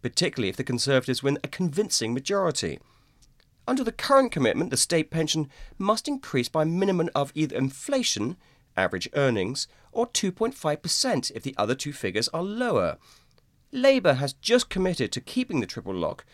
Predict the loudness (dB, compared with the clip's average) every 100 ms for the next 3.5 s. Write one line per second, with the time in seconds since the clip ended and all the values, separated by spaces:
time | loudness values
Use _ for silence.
0 | -20 _ 2 6 6 6 2 0 -4 -4
1 | -2 -2 -2 -4 -2 2 2 4 2 2
2 | 2 -2 -14 _ -2 0 0 -2 -6 -2
3 | 0 0 -2 -2